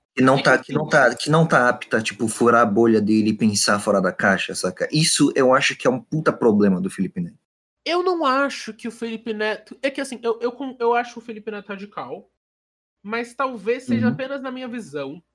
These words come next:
Speaker 2: porque a questão é, é, eu, eu não acho, o Felipe Neto, ele fala,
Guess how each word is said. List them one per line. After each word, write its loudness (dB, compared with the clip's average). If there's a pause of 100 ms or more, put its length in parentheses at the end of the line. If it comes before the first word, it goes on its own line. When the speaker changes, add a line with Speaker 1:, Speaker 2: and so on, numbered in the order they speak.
(240)
Speaker 2:
porque -8
a -4
questão -8
é, -12 (340)
é, -8 (120)
eu, -12
eu -4
não -10
acho, -10
o -10
Felipe -12
Neto, -14
ele -12
fala, -8